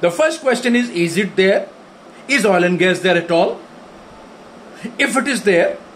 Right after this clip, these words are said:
the first question is answered, how big is it? And last question is, will it make money? So when you come to this, try to understand. So these are the uncertainty level again. As I go on answering these questions, my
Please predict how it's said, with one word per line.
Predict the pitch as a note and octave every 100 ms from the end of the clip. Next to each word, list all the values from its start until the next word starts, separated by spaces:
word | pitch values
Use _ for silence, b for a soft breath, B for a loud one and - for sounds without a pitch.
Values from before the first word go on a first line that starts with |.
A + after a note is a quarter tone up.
| -
the | D#3+
first | G#3 A3+
question | A#3 G#3 G3
is | F#3+
answered, | E3+ D#3+ E3 G3+ B B -
how | C4+ F#4
big | G4+ G3
is | F3 C3
it? | G#2 - - - - - - - - - - - - B B -
And | F#3 F3
last | A3+ B3+
question | - G#3 - G3
is, | E3+
will | E3
it | E3 F3+
make | G#3+ A3+
money? | E4 A#3+ - - - - - - - - B B B
So | -
when | C#4+ D4+
you | D#4
come | D4+ F4+ G#4
to | E4
this, | - C4 B3 - - - - - - -
try | B3 A#3+
to | A#3+ A3
understand. | F3+ G3 F#3+ F#3+ F3
So | B3+
these | G3 F#4+ F4
are | B3+
the | C4+ -
uncertainty | G3 G3 G3+ G3+ F#3+ F3+ F3+
level | E3 D#3+ D#3
again. | D3 D3 B2+ G2+ - - - B B
As | E3+ F3+
I | F#3
go | - E3+ G3+
on | C4
answering | C4 B3 G#3+ A3+ A3
these | G#3
questions, | - G3 G3 G3 -
my | F#3